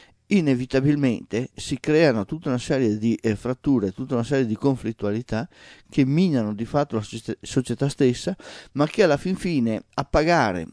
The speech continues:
quella conflittualità sono sempre i soggetti più deboli, cioè sono i ragazzi, sono, eh, le ragazze che, eh, da un lato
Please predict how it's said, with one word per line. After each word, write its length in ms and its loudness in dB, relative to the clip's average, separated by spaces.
quella 240 2
conflittualità 920 0
sono 220 0
sempre 320 2
i 40 2
soggetti 460 -2
più 140 0
deboli, 500 4
cioè 180 0
sono 400 0
i 100 2
ragazzi, 520 0
sono, 460 0
eh, 120 0
le 220 4
ragazze 640 0
che, 320 10
eh, 380 8
da 100 6
un 140 8
lato 500 6